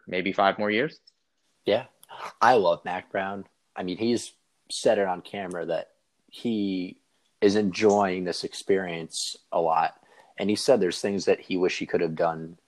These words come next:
Speaker 2: at Texas that he's doing here. He's definitely a people person. I love him in the locker room. He's a lot of fun. I mean, who can forget his emotions after beating South Carolina? That was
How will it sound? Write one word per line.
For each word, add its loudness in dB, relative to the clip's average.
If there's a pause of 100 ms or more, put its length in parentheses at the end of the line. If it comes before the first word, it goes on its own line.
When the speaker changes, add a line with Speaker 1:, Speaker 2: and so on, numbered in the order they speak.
(600)
Speaker 2:
at 2
Texas 0
that -4
he's -8
doing -4
here. -8
He's 4
definitely 4
a -4
people 2
person. -2
I -2
love 4
him -2
in -6
the 0
locker 2
room. -8
He's -6
a 0
lot 2
of -10
fun. -6 (400)
I -8
mean, -2
who 6
can 2
forget 4
his 2
emotions -2
after 0
beating -4
South 0
Carolina? -2
That 2
was -10